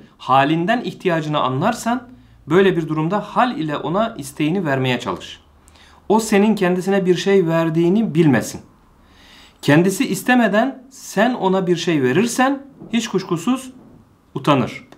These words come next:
Özellikle mert veya daha önce zengin olan veya böyle bir alışkanlığı bulunmayan birisi olunca utanır. İki durum arasında ince ve hassas bir fark vardır.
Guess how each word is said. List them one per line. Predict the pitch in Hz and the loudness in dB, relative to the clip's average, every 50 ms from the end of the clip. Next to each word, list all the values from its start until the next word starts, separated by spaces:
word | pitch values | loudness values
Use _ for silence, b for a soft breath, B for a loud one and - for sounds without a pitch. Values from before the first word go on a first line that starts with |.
| _ _ - - _ _ _ b b b b b b b b - | _ _ -20 -20 _ _ _ b b b b b b b b -2
Özellikle | - 131 131 131 170 175 196 240 226 - 233 220 | 0 0 4 4 4 4 4 2 0 0 0 0
mert | 208 170 156 170 208 240 233 233 - 175 | 2 2 2 2 2 2 0 -2 -6 -4
veya | 180 185 190 196 196 190 165 | -2 0 2 2 0 0 -2
daha | 170 170 185 220 226 | -2 0 0 0 0
önce | 202 190 185 180 185 185 | 0 0 0 0 0 0
zengin | 165 156 160 160 175 190 220 | 0 0 0 0 2 0 0
olan | 220 147 170 160 165 156 120 104 101 | 0 0 2 2 2 2 2 0 0
veya | 113 180 202 196 131 - B B B B B B | 2 2 4 2 2 0 B B B B B B
böyle | 117 127 147 180 214 214 | 0 0 2 2 2 0
bir | 240 214 | -2 -2
alışkanlığı | - 175 185 190 185 - - 190 185 185 196 190 170 147 | -2 0 0 0 -2 -2 -2 0 0 2 2 0 0 0
bulunmayan | 170 214 247 247 220 190 180 170 160 156 | -2 0 0 2 2 2 0 0 0 0
birisi | 165 165 165 165 - 214 226 - - | -2 -2 -2 -4 -4 -4 -4 -2 -2
olunca | - - 180 220 233 202 156 170 196 220 233 - - | -2 0 2 2 2 2 2 2 2 0 0 -2 -6
utanır. | - 127 127 117 104 90 80 - - - - _ _ - - - _ _ _ _ b b b b b b b b b b b b b b b - | -10 -6 -4 -2 -2 -4 -4 -10 -18 -20 -20 _ _ -20 -20 -20 _ _ _ _ b b b b b b b b b b b b b b b -4
İki | 151 - 262 233 | 0 2 2 4
durum | 254 240 233 208 185 | 4 4 4 4 4
arasında | 160 170 175 170 165 - 170 156 151 147 170 190 220 233 226 226 - | 4 4 2 0 -2 -2 -2 0 0 0 2 2 0 0 -2 -4 -4
ince | - 151 147 143 143 185 185 156 | -2 0 0 2 2 2 2 2
ve | 151 | 0
hassas | 135 131 131 135 131 - - 185 185 185 - - | -2 -4 -6 -8 -8 -8 -6 -6 -6 -6 -6 -6
bir | 156 143 | -6 -6
fark | 135 - - 139 131 131 - - | -6 -4 -2 0 0 0 -2 -6
vardır. | 98 90 76 76 78 - | -6 -6 -8 -12 -18 -20